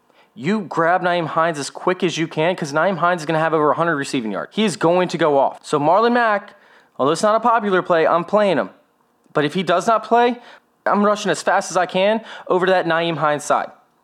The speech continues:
I have my, my last segment here, which is just gonna be two players. Wanna be ballsy? Go with Adrian Peterson. He's playing up the Pats.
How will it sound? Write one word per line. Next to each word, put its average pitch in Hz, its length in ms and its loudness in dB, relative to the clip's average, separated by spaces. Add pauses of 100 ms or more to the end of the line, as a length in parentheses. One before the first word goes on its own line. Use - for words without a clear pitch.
(120)
I 165 80 -2
have 202 100 0
my, 175 300 0
my 170 140 0
last 190 380 0
segment 190 320 0
here, 208 200 2
which 185 200 -2
is 151 80 -8
just 175 160 -4
gonna 180 100 -2
be 170 60 -4
two 196 180 0
players. 196 520 -2 (760)
Wanna 156 200 0
be 165 100 -2
ballsy? 190 500 0 (960)
Go 175 100 2
with 175 160 0
Adrian 175 340 2
Peterson. 165 540 0 (1500)
He's 131 120 -10
playing 190 200 0
up 190 80 0
the 175 80 -4
Pats. - 520 -2